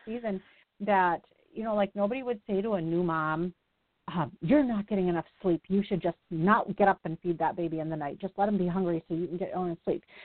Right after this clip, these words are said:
There are seasons where actually we sacrifice our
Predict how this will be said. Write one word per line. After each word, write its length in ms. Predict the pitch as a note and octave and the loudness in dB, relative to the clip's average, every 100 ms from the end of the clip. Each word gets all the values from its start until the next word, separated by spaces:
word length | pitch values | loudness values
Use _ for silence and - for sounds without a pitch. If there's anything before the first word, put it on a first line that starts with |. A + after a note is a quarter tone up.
| - - | -4 4
There 140 | D#4+ | 6
are 160 | D4 E4 - | 8 4 0
seasons 400 | B3+ D4 F3+ D#3+ | -2 2 2 0
where 180 | F3 D#3+ | 0 2
actually 720 | E3 F3 - - E3 D#3 D3+ - | 4 2 -2 -4 -2 0 -2 -2
we 240 | F3 F3+ - | 0 0 -2
sacrifice 580 | C#3+ - F3+ F#3 F3+ - | -4 -6 -6 0 0 0
our 140 | E3 | -2